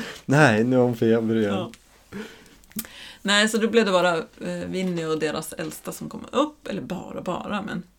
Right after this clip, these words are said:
Speaker 2: ehm, och, eh, och Winnie har ju pratat flera år om att tälta, liksom. Så de skulle komma upp och hälsa på oss.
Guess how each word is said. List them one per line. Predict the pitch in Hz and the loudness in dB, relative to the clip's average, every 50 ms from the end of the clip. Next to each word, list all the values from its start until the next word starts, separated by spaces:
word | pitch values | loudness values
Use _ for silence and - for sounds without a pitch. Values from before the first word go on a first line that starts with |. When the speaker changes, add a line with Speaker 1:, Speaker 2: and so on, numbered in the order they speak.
| _ _ _ _ _ _ _ _ - | _ _ _ _ _ _ _ _ -12
Speaker 2:
ehm, | - 90 95 95 95 - - - - - 185 170 - _ _ _ _ _ _ _ _ _ _ _ _ _ _ _ _ _ _ _ - | -10 -10 -8 -8 -8 -10 -10 -10 -8 -10 -10 -12 -14 _ _ _ _ _ _ _ _ _ _ _ _ _ _ _ _ _ _ _ -6
och, | - 185 180 180 - - _ - - - | -4 -4 -4 -4 -8 -20 _ -20 -12 -8
eh, | 180 175 165 156 156 156 151 143 147 | -6 -4 -4 -4 -4 -6 -8 -8 -6
och | 160 180 170 | -4 -2 2
Winnie | 190 220 233 262 233 | 4 4 4 4 4
har | 185 | 4
ju | 151 - - | 2 0 -2
pratat | - - - 156 156 - | -6 -4 -4 -4 -4 -6
flera | - 160 151 - - - | -8 -8 -8 -6 -2 0
år | 233 277 208 - - | 2 2 2 2 0
om | - - - | -4 -6 -8
att | - - - - - - - _ _ | -8 -10 -12 -18 -20 -20 -20 _ _
tälta, | - - 170 151 151 - - 247 | -10 -8 -8 -8 -8 -4 -4 -4
liksom. | - - - - 165 | -4 -4 -8 -10 -8
Så | - - | -4 -2
de | 180 175 | -2 -2
skulle | 170 - 202 214 - | -2 -2 0 0 0
komma | - 220 170 | 0 -2 -2
upp | 156 - | -2 -4
och | 151 | -6
hälsa | 147 139 - 175 | -6 -6 -6 -2
på | - 262 233 180 | 0 0 2 2
oss. | - - 175 - - - - | 0 -4 -6 -8 -10 -14 -18